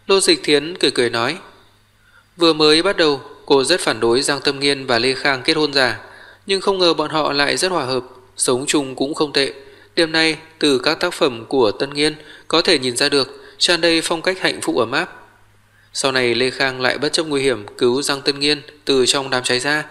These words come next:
càng làm cho người ta cảm thấy sự phát triển trong tương lai của hai người bọn họ có thể mong đợi. Dù sao không phải người đàn ông nào cũng có dũng khí như vậy,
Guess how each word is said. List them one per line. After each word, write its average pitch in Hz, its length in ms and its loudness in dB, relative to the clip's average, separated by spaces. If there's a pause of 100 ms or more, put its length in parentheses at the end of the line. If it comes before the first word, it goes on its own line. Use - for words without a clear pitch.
(320)
càng 170 140 -2
làm 170 200 2
cho 190 160 0
người 165 140 0
ta 127 140 -2
cảm 120 220 -4
thấy 113 240 -2
sự - 180 0
phát 160 180 -2
triển 123 220 2
trong 127 260 0
tương 127 200 -2
lai 127 240 0
của 120 160 0
hai 127 200 -2
người 123 120 -2
bọn 117 160 -4
họ 123 360 -4 (160)
có 135 200 0
thể 165 200 0
mong 120 200 -4
đợi. 127 160 2 (600)
Dù 160 200 0
sao 165 320 0
không 165 280 -2
phải 131 120 2
người 113 140 0
đàn 110 120 -2
ông 131 160 -4
nào 120 260 -2 (160)
cũng 151 220 -2
có 117 180 2
dũng 139 180 -2
khí 123 160 -2
như 131 120 -6
vậy, 135 180 0